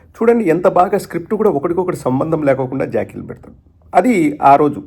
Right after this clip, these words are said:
ఏది, సంవత్సరం పూర్తయింది అన్నట్లు ఏదో జాకీ పెట్టారు.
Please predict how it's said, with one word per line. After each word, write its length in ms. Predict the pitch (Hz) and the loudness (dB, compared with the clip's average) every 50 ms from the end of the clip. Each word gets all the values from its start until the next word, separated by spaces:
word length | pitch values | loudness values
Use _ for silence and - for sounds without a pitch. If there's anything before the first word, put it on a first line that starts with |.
| - 135 | -4 -2
ఏది, 240 | 135 135 143 139 131 | -2 0 -2 -2 -2
సంవత్సరం 500 | 131 131 131 143 139 143 - 147 135 131 | -2 -2 -2 -2 -4 -4 -4 -4 -4 -4
పూర్తయింది 500 | 131 139 135 131 135 135 131 127 127 123 | -6 -8 -8 -4 -4 -2 -2 0 0 0
అన్నట్లు 520 | 120 120 110 - - 180 202 190 170 170 - - - - _ _ - | -2 -2 -6 -6 -6 -4 -4 -4 -6 -8 -12 -18 -20 -20 _ _ -6
ఏదో 180 | 175 180 170 | -2 -2 -2
జాకీ 320 | 147 120 123 113 113 - 110 | 0 2 2 2 0 -2 -8
పెట్టారు. 300 | - - - 85 - | -14 -14 -16 -18 -20